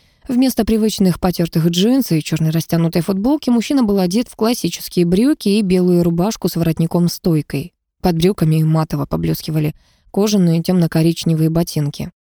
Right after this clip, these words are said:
Руслан закинул ногу на ногу и расслабленно, положив руку на спинку дивана, с довольной ухмылкой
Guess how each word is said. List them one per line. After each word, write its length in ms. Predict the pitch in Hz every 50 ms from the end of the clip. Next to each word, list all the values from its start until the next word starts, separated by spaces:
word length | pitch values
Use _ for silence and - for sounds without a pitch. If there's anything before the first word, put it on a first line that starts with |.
| _ _ _ _ _ _ _ _ _ _ _ _ _ _ _
Руслан 460 | 311 277 285 269 - 285 262 247 214
закинул 460 | 185 208 190 - 233 214 214 208 214
ногу 280 | 208 202 185 170 165 185
на 240 | 185 208 247 262 254
ногу 260 | 247 214 175 175 175
и 80 | 170 170
расслабленно, 800 | 170 170 160 - 233 240 254 247 220 208 190 170 165 160 160 170
положив 440 | - - 175 180 175 170 175 165 -
руку 200 | 180 175 - 185
на 100 | 180 180
спинку 340 | - - - 170 170 - 180
дивана, 540 | 175 185 214 214 240 277 294 285 277 254 240
с 60 | -
довольной 540 | - 196 220 233 226 226 247 240 220 220 220 -
ухмылкой 680 | 220 202 - 240 233 233 226 220 - - 202 185 180